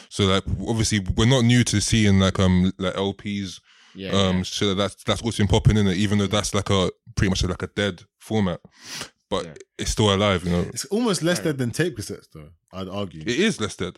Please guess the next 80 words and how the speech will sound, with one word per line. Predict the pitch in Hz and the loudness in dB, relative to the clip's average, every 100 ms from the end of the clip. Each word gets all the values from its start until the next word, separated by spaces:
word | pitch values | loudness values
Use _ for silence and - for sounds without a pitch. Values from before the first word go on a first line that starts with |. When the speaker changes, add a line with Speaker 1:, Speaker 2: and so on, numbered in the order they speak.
| - | -14
Speaker 3:
Yeah. | 101 85 85 | -14 2 4
Speaker 1:
but | 110 | 6
that, | 117 | 4
but | 107 - - | 0 -4 -2
that's | 147 - | -4 0
been | 160 | 2
the | 127 | 2
case | - 120 | 2 0
for, | - 104 98 - | 0 0 0 -2
for | - 101 | -6 -4
cent-, | 98 147 - | 0 -2 -2
for, | 113 | -4
like, | 92 | -4
decades. | 147 - 117 - - | -4 -8 -12 -20 -10
Speaker 3:
Yeah, | 127 104 - | -8 -8 -6
Speaker 1:
Pe-, | 139 | -4
Speaker 3:
true. | |
Speaker 1:
people | - 160 123 | 2 2 4
always | 147 131 | 2 4
been | 110 | 2
into | 110 | 0
Speaker 3:
And | - | 0
I | 175 | 0
Speaker 1:
the | 190 | 0
Speaker 3:
think | 196 | 0
Speaker 1:
L | 165 | -2
Ps. | 147 | 0
Speaker 3:
I, | 180 | -2
I, | 160 | 0
I | 185 | -2
feel | 180 | -2
like | 151 | -2
this | 156 139 | -2 -4
is | |
the | 135 | -6
evolution | 131 131 139 127 120 | -4 -2 -2 -2 -4
of | 113 | -2
L | 110 | -4
Ps. | 127 107 82 - _ - | -2 -4 -6 -18 _ -10
I | |
think | 123 127 | -8 -4
tape | 156 139 | -4 -4
cassettes | - 127 104 | -6 -8 -6
is | |
the | 104 | -6
new | 107 110 | -4 -4
trendy | 127 120 101 | -4 -4 -6
thing | 92 | -10
to | 82 | -14
do. | 76 78 | -18 -10
It's | 101 | -2
Speaker 1:
Yeah, | 127 | 0
Speaker 3:
kinda | 127 123 | 0 -2
Speaker 1:
it's | 104 | -2
Speaker 3:
different | 120 | 2
Speaker 1:
coming | 131 127 | 2 4
Speaker 3:
thing | |
Speaker 1:
back. | 139 87 | 2 0
Speaker 3:
to | |
do. | 90 92 | -4 -2
Vinyl's | 143 175 165 | 0 2 0
is | 139 | -2
kinda | 139 127 101 | -2 -2 0
bait | 131 135 | 2 2
in | 95 92 | -2 -8
a | |
sense, | - 82 - | -8 -12 -14
in, | 90 87 90 - | -16 -16 -18 -16
in | 90 | -16
a, | 85 80 | -16 -16
in | 85 | -16
a | |
way. | 82 80 | -16 -14
Speaker 2:
Yeah, | 120 | -10
vinyl's | 143 165 135 | -6 -6 -6
been | 120 | -6
around | 113 101 | -8 -10
for | 98 | -10
a | 87 | -10
while. | 90 87 80 | -10 -10 -12